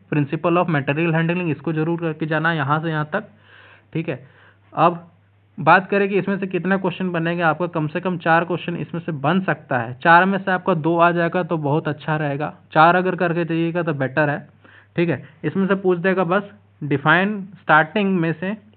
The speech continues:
definition of plant layout, objective of good plant layout या प्रिंसिपल पूछ देगा प्लांट लेआउट क्या होता है, ठीक है। तो ये जो टॉपिक है आपका टू नंबर आपका इंपॉर्टेंट बहुत है, ठीक है। आईएमपी,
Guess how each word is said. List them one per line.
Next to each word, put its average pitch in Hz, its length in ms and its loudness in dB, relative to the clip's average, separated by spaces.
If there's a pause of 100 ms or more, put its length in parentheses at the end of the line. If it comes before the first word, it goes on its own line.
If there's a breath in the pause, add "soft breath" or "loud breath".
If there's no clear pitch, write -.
(120)
definition 175 760 0
of 165 220 2
plant 160 300 4
layout, 190 380 0
objective 151 500 0
of 175 100 0
good 165 220 -2
plant 175 260 2
layout - 640 -2
या 170 60 4
प्रिंसिपल 190 520 4
पूछ 185 220 2
देगा 185 300 2 (680)
प्लांट 156 280 4
लेआउट 165 300 -2
क्या 123 140 -4
होता 117 180 -10
है, 123 260 -14
ठीक 185 140 -2
है। 131 140 -2 (520 loud breath)
तो 170 60 2
ये 175 340 4
जो 220 140 0
टॉपिक 196 400 2
है 180 200 4
आपका 160 280 2
टू 175 240 -2
नंबर 170 500 -2
आपका 147 320 -2
इंपॉर्टेंट 156 580 -2
बहुत 139 360 0
है, 117 100 -10 (260)
ठीक 160 140 -4
है। 135 220 -4 (600 soft breath)
आईएमपी, 147 480 -2